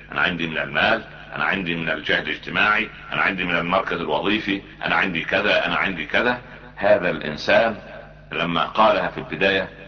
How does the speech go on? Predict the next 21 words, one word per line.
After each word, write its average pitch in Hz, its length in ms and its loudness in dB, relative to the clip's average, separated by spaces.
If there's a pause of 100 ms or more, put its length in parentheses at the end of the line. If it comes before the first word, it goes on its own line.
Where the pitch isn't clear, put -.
(120)
كان 90 160 4
قارون 104 480 4
والعياذ 85 300 2
بالله 90 280 2
رب 82 160 2
العالمين، 85 440 2 (360)
لما 85 520 0 (340)
كثرت 98 400 2 (320)
أمواله 107 460 4 (460)
وكثرت 95 460 0 (200)
ضياعه، 104 520 4 (360)
أرسل 107 300 4
إليه 101 300 2
كريم 98 280 2
الله 92 260 2
موسى 104 520 2 (340)
ليأتي 95 640 2 (480)
بزكاة 82 840 2
ماله، 110 320 2 (640)
فقال 113 340 4
قارون 110 520 4